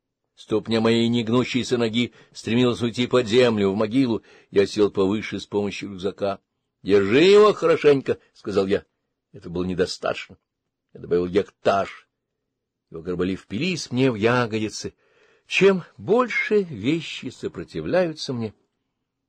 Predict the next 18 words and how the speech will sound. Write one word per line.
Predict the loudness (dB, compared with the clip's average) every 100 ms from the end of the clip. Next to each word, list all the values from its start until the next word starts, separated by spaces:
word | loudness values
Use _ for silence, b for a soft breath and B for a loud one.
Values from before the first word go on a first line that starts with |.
| _
тем | _ -8 0
больше | 0 0 -8
я | -10
упорствую. | -10 -14 -14 -16 _ _ _ _ _ _ _ _ _ _ _ _ _ _ _ -2
Будь | 0 4
у | 4
меня | 6 6
время, | 6 4 4 4 4 4 6
я | 4
не | 4 2
имею | 2 2 4
в | 2
распоряжении | 0 -4 -4 0 0 0 -2
ничего, | -4 -2 0
кроме | 0 -2
ногтей | -2 -4 -2 -2
и |
зубов, | 0 2 2 2